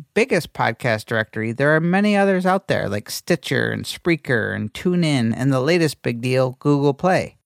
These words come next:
So before you submit your podcast to any of the directories, you need to create what is called an R S S feed. The R S S feed is often generated by your podcast host company like Libsyn or Blueberry, or in my case, WordPress created my R S S feed through Blueberry plugin called PowerPress.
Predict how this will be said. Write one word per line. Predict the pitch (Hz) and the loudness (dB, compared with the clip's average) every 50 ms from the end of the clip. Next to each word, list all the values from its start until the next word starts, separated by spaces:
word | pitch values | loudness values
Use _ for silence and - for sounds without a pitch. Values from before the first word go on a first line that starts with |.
| _ _ | _ _
So | - - - | -10 -4 -2
before | 147 147 143 - - 202 208 349 | 0 0 0 0 2 2 4 4
you | 349 294 | 4 2
submit | - - 190 175 170 170 - | 2 0 0 0 0 0 0
your | - 156 | -2 -4
podcast | - - 156 147 139 - - 156 139 135 - - | 0 2 2 2 2 2 2 2 2 2 0 -2
to | - - - _ - | -6 -8 -6 _ 0
any | 202 202 196 170 151 | 2 2 4 4 2
of | 139 127 | 2 0
the | 127 | 0
directories, | 120 123 127 123 123 - - 131 123 123 120 117 - | 0 2 2 2 0 0 -4 -4 -2 -2 -2 -2 -2
you | 151 170 | 0 2
need | 185 214 247 226 - | 4 4 2 2 0
to | 220 196 | -2 -4
create | - - 175 156 151 156 151 - | -4 -2 0 2 2 2 2 2
what | - 143 139 135 | 0 0 0 0
is | 127 | -2
called | - - 151 135 127 127 135 | -2 2 2 4 4 2 0
an | 120 107 | 0 0
R | 127 131 131 | 0 2 2
S | 135 131 - - | 2 0 0 0
S | 120 113 - | 0 0 -2
feed. | - - - 120 107 101 - - - _ _ _ _ _ _ _ _ _ _ - | -4 -8 -8 -8 -8 -8 -12 -16 -20 _ _ _ _ _ _ _ _ _ _ -6
The | - 131 - | -2 -2 0
R | - 180 202 214 | 2 2 2 2
S | 208 - - | 2 2 2
S | 180 170 - - | 0 0 0 -2
feed | - - 147 139 135 135 - | -2 -2 0 0 0 -2 -4
is | - - 131 113 - | -4 -8 -8 -6 -2
often | - 147 151 - - 151 151 | 0 0 0 0 0 -2 0
generated | 135 143 135 139 139 135 131 127 123 117 | 2 2 2 2 2 0 0 0 -2 0
by | 127 123 | 0 0
your | 120 117 113 | 0 0 -2
podcast | - - - 160 165 165 - - 165 151 151 - - | -2 -2 0 0 0 0 -2 -2 -2 -2 -2 -2 -2
host | - 165 156 151 - - | 0 0 0 0 -4 -4
company | - 156 143 139 - 127 139 139 135 | -4 -4 -4 -2 -4 -2 -2 -2 -2
like | 123 120 120 - - | 0 -2 -2 -2 -2
Libsyn | 135 151 151 - - - 151 139 131 127 | -2 -2 -2 -2 0 0 0 0 0 0
or | 123 | -2
Blueberry, | 120 123 135 131 123 113 117 110 110 110 113 123 - - - - _ _ _ _ _ | -2 0 0 0 0 2 0 0 0 0 -2 -4 -8 -12 -20 -20 _ _ _ _ _
or | - 143 151 160 | 2 2 4 4
in | 165 | 4
my | 170 180 185 185 | 4 2 2 2
case, | - - 185 175 170 - | 2 2 2 2 2 0
WordPress | - - 180 196 214 196 - 185 165 156 - - | 0 0 2 2 2 2 2 2 2 2 0 -4
created | - - 170 160 156 147 147 135 | -6 -2 0 2 2 2 2 0
my | 139 143 151 160 160 - | 2 2 2 2 2 2
R | - 160 156 | 2 2 2
S | 156 147 - - | 2 0 0 0
S | 151 151 - | -2 -2 -2
feed | - - 160 151 151 160 160 - | -4 -4 -2 0 0 -2 -2 -4
through | - 143 131 127 | -6 -6 -6 -4
Blueberry | 123 139 147 143 147 147 143 135 | -2 -2 -2 0 2 2 2 0
plugin | 135 - - 151 147 139 156 156 156 147 | 0 -2 0 0 0 0 -2 -4 -4 -4
called | - 151 139 127 - | -2 -2 -2 -2 -2
PowerPress. | - - 156 156 156 165 - - 180 180 202 - - - | -2 0 2 2 2 0 0 0 0 0 0 -2 -6 -16